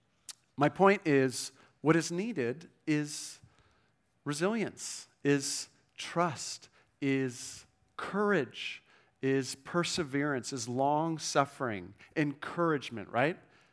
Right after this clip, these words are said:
It's just, this is the call. And we step into it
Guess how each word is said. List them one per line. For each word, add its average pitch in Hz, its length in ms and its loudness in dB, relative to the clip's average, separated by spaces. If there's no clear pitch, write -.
It's 127 140 -2
just, - 240 -2
this 151 220 4
is 170 100 -4
the 170 80 2
call. - 640 0
And 143 100 2
we 139 60 2
step - 420 2
into 170 300 4
it 160 120 4